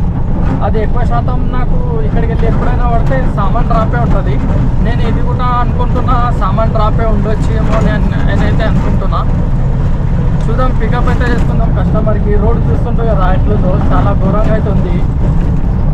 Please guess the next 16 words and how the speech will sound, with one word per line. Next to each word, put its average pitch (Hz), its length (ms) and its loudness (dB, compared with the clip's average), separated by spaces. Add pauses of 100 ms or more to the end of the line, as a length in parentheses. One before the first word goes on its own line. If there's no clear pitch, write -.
(240)
ఇట్లాంటి - 360 0
రోడ్ 226 180 0
ఇంతకంటే - 560 0
ఘోరం, - 680 -2 (320)
ఘోరమైన - 380 0
రోడ్లు 226 280 0
కూడా 226 220 0
ఉంటాయి. 214 480 -2 (200)
ఇది - 140 0
కొంచెం - 420 0
బెస్ట్ 208 240 0
ఉంది, 208 240 0
అంత 160 520 -2
ఘోరంగా - 400 0
ఏం - 140 0
లేదు. - 340 -2